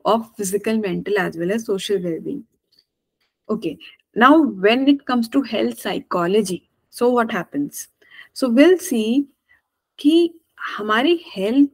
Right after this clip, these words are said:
पे क्या-क्या साइकोलॉजिकल इन्फ्लुएंसेस पड़ते हैं। We'll try to understand that, right? And जब हम उस बात को, उस चीज को अच्छे से समझेंगे, then we can deal with our health very well, right? क्योंकि most of the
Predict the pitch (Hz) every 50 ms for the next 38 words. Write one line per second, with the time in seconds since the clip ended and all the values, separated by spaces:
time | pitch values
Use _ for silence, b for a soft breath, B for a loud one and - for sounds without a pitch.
0 | _ - 277 247 233 240 240 247 262 277 277 _ _ _ _ _ _ _ - -
1 | 233 214 220 226 226 294 339 339 - - 220 196 185 - - 226 226 233 226 262
2 | 277 - 294 277 262 247 226 - 240 220 208 214 214 - 262 240 - - 190 160
3 | - - - 185 175 156 151 180 226 247 240 240 226 214 220 240 277 320 302 233
4 | 185 175 175 202 220 - - 240 220 214 196 175 165 156 151 - _ _ b b
5 | b b b b b b 226 262 277 254 226 - - _ _ - - 277 269 277
6 | - - - 185 - 226 240 247 285 330 359 330 294 - - - 180 175 160 180
7 | - - - 262 254 247 247 233 - - - 233 226 - - 254 240 233 - -
8 | 247 254 254 - 247 202 196 196 208 233 240 226 226 226 254 233 214 208 202 196
9 | 226 254 262 285 277 277 294 285 262 214 208 202 208 240 247 233 247 233 247 254
10 | 254 240 226 - 190 190 220 226 226 - - 175 180 180 180 185 190 190 180 160
11 | - _ _ _ _ _ _ _ _ _ _ b b b b b _ _ - 233
12 | 262 247 - - - _ - 269 262 294 262 226 214 220 233 226 - 320 269 285
13 | 320 320